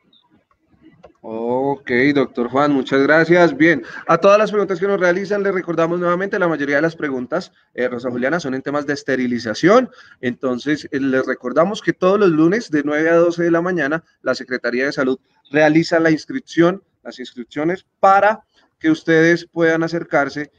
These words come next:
y llevar a sus mascotas a que sean esterilizadas. ¿En dónde? En el Parque San Carlos de la Comuna seis. Voy a compartirles por aquí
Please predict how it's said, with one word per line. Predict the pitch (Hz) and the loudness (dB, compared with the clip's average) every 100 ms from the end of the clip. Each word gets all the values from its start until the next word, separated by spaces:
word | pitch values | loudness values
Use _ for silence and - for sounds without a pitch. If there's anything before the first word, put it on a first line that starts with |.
| _ _ | _ _
y | 160 180 180 139 | -4 -4 -6 -6
llevar | 143 135 139 | -2 0 0
a | |
sus | 160 165 147 | -2 -6 -6
mascotas | 139 - - 170 170 104 - _ _ _ | -12 -14 -2 -2 0 -6 -10 _ _ _
a | - 135 - | -2 -2 -2
que | 147 147 - | -6 -8 -8
sean | - 127 120 | -10 -6 -6
esterilizadas. | 127 - 123 127 151 160 226 185 117 - _ _ _ _ | -8 -12 -10 -6 -4 2 6 6 4 -2 _ _ _ _
¿En | 147 180 | -2 2
dónde? | 240 226 139 - | 2 2 0 0
En | 139 | -4
el | 147 | -4
Parque | - 170 170 180 | 0 0 2 -2
San | 165 156 | -2 -2
Carlos | - 180 180 180 | 2 2 2 0
de | 160 | 0
la | 147 | -2
Comuna | 143 147 147 | -4 -6 -6
seis. | 147 175 | -2 -2
Voy | 170 131 | 0 -2
a | |
compartirles | 127 143 139 131 117 113 - | -2 -6 -8 -6 -6 -6 -10
por | 147 147 156 | -8 -4 -2
aquí | 156 _ 117 123 | -4 _ -18 -18